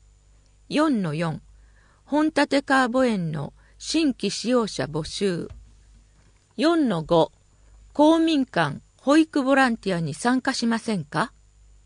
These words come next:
四の六、特殊詐欺に注意。四の七、市内や全国の外出支援活動を紹介。四の八、暮らしの足を支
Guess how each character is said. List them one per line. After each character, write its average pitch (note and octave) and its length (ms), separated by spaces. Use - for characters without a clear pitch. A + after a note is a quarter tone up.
四 C#4+ 320
の F3+ 100
六、 D3+ 460
特 B3+ 240
殊 D#4+ 160
詐 D4+ 240
欺 A#3 100
に D3+ 180
注 G3 340
意。 - 200
四 D4+ 360
の D#3 120
七、 F3+ 380
市 - 240
内 D4 260
や F#3 140
全 C4+ 260
国 F3+ 320
の E3 180
外 C#4 300
出 D4+ 240
支 - 160
援 C#4+ 200
活 B3+ 280
動 F3 220
を C3+ 260
紹 G#3+ 380
介。 F3 320
四 D#4 340
の F#3+ 120
八、 D#3+ 480
暮 B3+ 180
ら D4+ 80
し D4+ 160
の C#4 180
足 C4 280
を D3 100
支 - 140